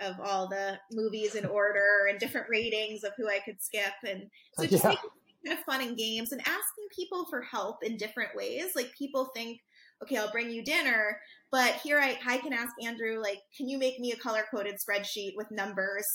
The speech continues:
Speaker 1: you know, that I can, I can use to navigate the Marvel universe?" It's thinking about creative ways, 'cause people wanna help. They often don't know how, and it, it can be for fun things like that, too. Um, and it helped that Seth and his Iron Man metaphor was a way to also feel connected with him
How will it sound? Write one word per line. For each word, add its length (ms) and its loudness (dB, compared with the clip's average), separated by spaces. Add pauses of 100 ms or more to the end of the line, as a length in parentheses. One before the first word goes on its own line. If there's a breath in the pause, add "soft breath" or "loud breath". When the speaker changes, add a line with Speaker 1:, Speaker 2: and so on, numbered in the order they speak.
Speaker 1:
you 100 -4
know, 240 0
that 140 0
I 220 0
can, 260 -8
I 100 -2
can 240 -10
use 260 -6
to 80 -8
navigate 480 -2
the 80 -8
Marvel 280 -6
universe?" 540 -12
It's 120 -8
thinking 340 -6
about 220 -4 (100)
creative 300 -4
ways, 220 -6
'cause 120 -8
people 300 -4
wanna 260 -2
help. 360 -6 (460 loud breath)
They 60 -2
often 260 2
don't 200 -2
know 140 -2
how, 400 -2
and 100 0
it, 140 -6
it 160 -10
can 180 -10
be 160 0
for 220 -2
fun 340 -4 (100)
things 260 -12
like 180 -10
that, 160 -12 (120)
too. 200 -8 (1200)
Um, 400 -4 (260 loud breath)
and 120 8
it 100 4
helped 500 2
that 220 -2
Seth 260 2
and 100 -4
his 100 -4
Iron 320 0
Man 220 -2
metaphor 420 -4
was 140 -6
a 20 -6
way 140 0
to 100 -4
also 260 -4
feel 220 -8
connected 460 -14
with 200 -10
him 360 -18